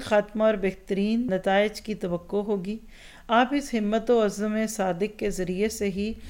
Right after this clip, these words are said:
اپنے رنج و فکر، غم و فکر اور اکتاہٹ اور افسردگی سے باہر نکل آئیں گے۔ ایک عالم سے کہا گیا، "بندہ کیسے توبہ کرتا ہے؟" انہوں نے کہا، "اس کے لیے عزیمت کی ضرورت ہے۔"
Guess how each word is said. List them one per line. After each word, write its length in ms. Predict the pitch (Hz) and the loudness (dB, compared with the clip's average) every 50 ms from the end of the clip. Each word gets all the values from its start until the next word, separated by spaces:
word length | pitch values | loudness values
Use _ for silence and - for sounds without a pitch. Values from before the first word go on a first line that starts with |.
| - - - - - | -16 -18 -20 -8 -4
اپنے 360 | - 220 220 - - 247 240 233 | -2 -2 -2 0 2 2 2 4
رنج 260 | 220 208 202 190 214 | 4 2 2 2 2
و 80 | 226 | 2
فکر، 440 | 220 226 214 208 202 - 202 196 196 190 | 2 0 -2 -4 0 2 2 2 2 2
غم 200 | 175 196 190 190 | 0 -2 0 0
و 100 | 196 208 | 0 -2
فکر 460 | 208 202 - 196 196 - 190 190 190 190 - - - - - - | -2 -2 -4 -4 -2 0 0 0 0 -2 -6 -14 -20 -20 -10 -2
اور 140 | - 226 226 | 2 2 4
اکتاہٹ 640 | 233 226 233 - - 208 208 202 202 233 233 233 233 | 4 2 0 0 2 2 2 2 2 0 -2 -2 -6
اور 240 | 220 202 - 220 | -6 -4 -4 -4
افسردگی 640 | 208 - - - - 202 185 175 170 196 170 185 214 214 | -4 -4 -4 -2 -2 -2 -2 -2 -2 -4 -2 -2 -4 -4
سے 160 | 208 - 208 | -4 -4 -2
باہر 340 | 180 185 180 175 185 170 175 | -2 0 0 0 -2 -4 -4
نکل 300 | 180 175 - 180 175 175 | -6 -4 -4 -2 -2 0
آئیں 220 | 175 175 170 165 | -2 -2 -2 -4
گے۔ 120 | 170 175 170 - - - - - - - - - | -4 -6 -8 -12 -16 -20 -20 -20 -20 -18 -2 0
ایک 200 | 226 233 233 233 | 0 4 6 6
عالم 300 | 220 220 226 240 247 247 | 6 8 6 4 4 2
سے 180 | - 262 247 | 4 2 2
کہا 300 | 247 240 196 185 208 220 220 214 | 4 2 0 2 2 2 2 2
گیا، 120 | 226 226 | 0 0
"بندہ 300 | 220 202 202 196 196 214 214 214 | 2 2 2 2 2 0 0 0
کیسے 320 | 220 196 190 - - 247 | -2 -2 0 0 -2 -2
توبہ 300 | 240 - 214 190 180 190 | 0 0 0 2 2 0
کرتا 360 | 185 - 185 175 180 - - | 0 0 -2 -4 -4 -4 -4
ہے؟" 80 | 190 226 254 - - - - - - - - | -4 -4 -6 -10 -18 -20 -20 -18 -18 -10 -6
انہوں 200 | 226 214 226 233 | -2 2 2 4
نے 100 | 233 233 | 4 4
کہا، 120 | 233 247 233 | 4 2 2
"اس 160 | 233 233 233 | 2 0 -2
کے 120 | - 240 | -2 -2
لیے 160 | 226 233 233 | 2 2 2
عزیمت 500 | 226 214 - 185 196 190 196 208 220 220 | 2 2 0 -2 -2 0 0 0 -2 -4
کی 140 | - - 214 | -6 -6 -6
ضرورت 540 | 190 190 190 170 175 175 165 175 175 175 - | -4 -2 -2 -2 -2 0 0 0 -2 -2 -4
ہے۔" 120 | 180 175 | -6 -6